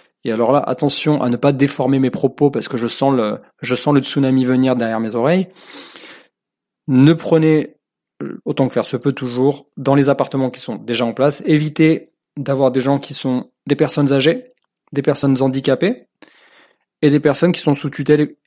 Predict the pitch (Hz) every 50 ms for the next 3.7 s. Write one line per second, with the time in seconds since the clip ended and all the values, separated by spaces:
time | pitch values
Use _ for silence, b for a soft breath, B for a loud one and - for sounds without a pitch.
0 | _ 151 147 - 160 143 139 - - 127 - 117 - - 107 - - _ _ _
1 | _ _ _ _ _ _ _ _ _ _ _ _ _ _ _ - _ _ _ -
2 | - - - - - 202 208 202 - 170 - - 165 - 151 135 147 147 139 139
3 | 139 156 160 143 - - 131 - - - 156 160 151